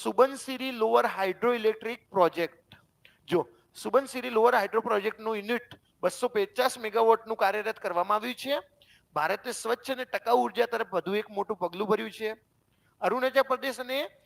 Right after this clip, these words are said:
આસામના સરહદ ઉપર આ આવ્યું છે. નેક્સ્ટ, વાત કોની હતી? અરુણાચલ પ્રદેશની. તો કેટલાક ઇમ્પોર્ટન્ટ પોઇન્ટ અરુણાચલ પ્રદેશના. અરુણાચલ પ્રદેશના સિયાંગ ખીણમાં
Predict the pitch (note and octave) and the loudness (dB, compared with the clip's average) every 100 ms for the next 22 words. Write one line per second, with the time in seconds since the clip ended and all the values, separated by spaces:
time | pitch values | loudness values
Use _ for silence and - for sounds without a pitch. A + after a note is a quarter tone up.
0 | _ _ - A#3+ A#3 A#3+ B3 - G3 A3 | _ _ -6 -2 -2 -2 -4 -2 -2 -2
1 | A#3 - A3+ G#3 - _ _ _ F3+ G#3 | -4 -2 0 0 -6 _ _ _ 0 2
2 | G#3+ G3 G3 E3+ G#3 G4+ _ _ - F3 | 2 0 -2 -4 -4 -6 _ _ -14 -10
3 | C3+ - _ _ _ - - F3 F3 - | -10 -14 _ _ _ -20 -12 -2 -2 -2
4 | - - _ _ _ _ _ _ _ _ | -14 -20 _ _ _ _ _ _ _ _
5 | E3 G3 - A#3 A#3+ A#3+ A3 G3+ A3 A3+ | 2 4 2 0 -2 -2 -2 0 -2 -2
6 | A#3 A#3 A#3 - A3+ G3 F3 _ _ _ | -2 -4 -6 -6 -10 -12 -18 _ _ _
7 | _ - E3 F3+ G#3 G#3+ G#3 A3 A3 A3+ | _ -8 -6 0 0 0 -4 0 0 0
8 | A3+ A#3 A3+ A3 A#3 A#3 A3+ G#3 F#3 F3+ | -2 0 0 0 0 0 -2 -4 -4 -6
9 | F3 E3+ C#3+ B2+ _ _ _ _ _ - | -8 -10 -10 -10 _ _ _ _ _ 0
10 | F#3+ A#3 B3 A#3+ A#3+ A#3+ B3 B3 A#3+ - | 2 2 0 -2 -4 -4 -4 -4 -6 -6
11 | A3+ B3 C4 - A#3 A#3 A#3 G3+ | -4 -4 -4 -8 -8 -2 0 -2